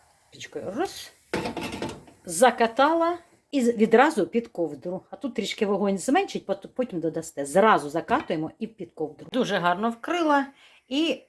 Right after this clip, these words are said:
Подивимося, перевіримо. Це перший раз я так роблю за його точно рецептом без стерилізації. Тому що я наливала банку, як би ви не хотіли, все,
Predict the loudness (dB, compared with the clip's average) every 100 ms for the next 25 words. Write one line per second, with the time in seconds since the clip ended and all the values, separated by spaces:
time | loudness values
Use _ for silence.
0 | _ _ _ _ _ 6 8 6 4 -2
1 | -8 -14 -2 8 10 10 6 4 4 2
2 | -2 -8 -12 _ _ _ _ -12 2 2
3 | 4 0 0 0 -2 -6 -4 -4 -4 0
4 | 2 4 4 2 0 2 2 0 -2 -2
5 | 4 4 4 0 2 6 6 4 -2 -2
6 | -2 -4 -6 -8 -14 -16 -20 -4 4 4
7 | 4 4 2 0 -12 4 6 6 2 2
8 | 2 2 4 2 2 2 2 2 0 0
9 | 0 -4 2 4 6 4 2 -2 -2